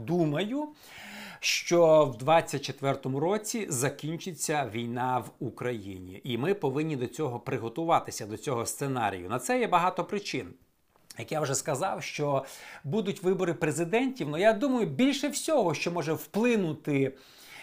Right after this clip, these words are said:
на, на війну в Україні, це, як би це не звучало цікаво, вибори президента в С Ш А. Ну, і це ми всі добре розуміємо, що від цього дуже багато що залежить. Хто буде наступним президентом, і буде від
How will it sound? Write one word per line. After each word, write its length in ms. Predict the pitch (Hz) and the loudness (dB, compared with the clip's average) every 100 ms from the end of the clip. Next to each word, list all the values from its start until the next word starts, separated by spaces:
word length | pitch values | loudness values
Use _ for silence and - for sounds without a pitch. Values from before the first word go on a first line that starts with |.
| - | -6
на, 500 | 131 143 143 143 139 - | 2 4 6 6 4 4
на 260 | 139 131 | 4 6
війну 320 | 120 160 160 | 4 0 0
в 60 | 139 | 0
Україні, 540 | 143 156 196 247 214 | -2 -2 -2 -2 -4
це, 300 | 156 - 160 | -4 -2 0
як 260 | 143 190 160 | 6 6 6
би 100 | 170 | 2
це 180 | - 165 | 2 2
не 140 | 156 | 2
звучало 640 | 123 151 - 226 277 262 170 | 0 -2 4 8 8 6 2
цікаво, 680 | - 160 - 139 127 127 110 120 | 2 -2 4 4 4 0 -2 0
вибори 460 | 202 214 226 202 | 0 0 -2 -4
президента 760 | - 147 123 123 147 147 147 139 | -2 -2 -2 -2 -2 0 0 0
в 80 | - | 0
С 140 | - | -6
Ш 260 | - - 135 | -6 0 2
А. 200 | 95 85 - | 2 -4 -2
Ну, 140 | 214 | 0
і 80 | 208 | 0
це 180 | 147 190 | 2 2
ми 100 | 170 | 2
всі 160 | - 160 | -2 0
добре 280 | 156 151 | 0 2
розуміємо, 720 | 151 156 202 254 262 170 120 117 | 0 0 0 -2 -2 -2 -4 -6
що 260 | - 151 | -4 -2
від 200 | 131 143 | -2 -4
цього 240 | - 214 170 | 0 2 2
дуже 360 | 139 262 220 | 4 4 4
багато 360 | 165 160 165 151 | 4 4 4 0
що 220 | - 135 | -6 -6
залежить. 480 | 120 120 110 98 - - - | -6 -8 -10 -12 -18 -18 -16
Хто 300 | - - 190 | -14 4 6
буде 200 | 202 180 | 6 4
наступним 500 | 160 147 - 156 147 | -2 -4 -4 -6 -6
президентом, 720 | 135 139 156 139 131 151 170 165 | -4 -2 -2 0 0 0 -4 -2
і 80 | 131 | -2
буде 340 | 165 165 175 - - - | 0 4 2 2 -10 -4
від 200 | 143 | -2